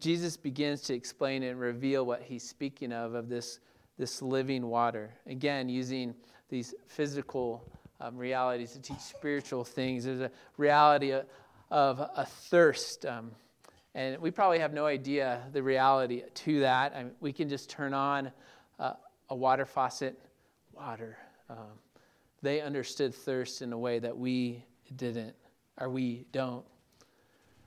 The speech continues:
And here he offers spiritual living water to quench, um, not body, but the thirst of the soul, the deepest need and the desire even for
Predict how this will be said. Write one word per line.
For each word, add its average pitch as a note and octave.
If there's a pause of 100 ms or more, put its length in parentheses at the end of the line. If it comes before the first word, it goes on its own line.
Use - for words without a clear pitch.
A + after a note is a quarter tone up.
(800)
And E3
here E3
he C#3+
offers C#3
spiritual D#3+
living C#3
water B2+
to B2+
quench, D3+ (260)
um, A#2 (800)
not C#3+
body, C3
but A#2 (160)
the B2+
thirst - (100)
of B2+
the B2
soul, A#2 (600)
the A#2+
deepest C3
need B2+
and A2+
the A#2
desire B2
even B2
for A2+